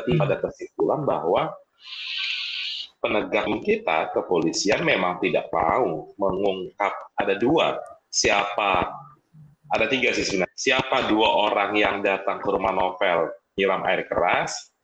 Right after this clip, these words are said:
Speaker 1: Yang kedua, siapa yang menyuruh mereka atau aktor intelektual atau bahasa hukumnya intelektual dader? Lalu yang ketiga, apa motif mereka?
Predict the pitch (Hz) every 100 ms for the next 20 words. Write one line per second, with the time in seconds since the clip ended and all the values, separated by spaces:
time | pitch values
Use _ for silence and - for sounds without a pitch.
0 | _ 98 95 101 101 98 98 120 113 -
1 | 107 95 107 101 107 104 101 104 - 131
2 | 113 - - 110 95 - 107 98 95 98
3 | 90 - 101 98 87 98 90 90 90 98
4 | 92 98 104 90 92 95 92 - 101 95
5 | 95 92 95 90 - _ _ _ _ _
6 | _ _ - 110 139 135 139 147 160 170
7 | 175 160 147 147 - 147 143 - -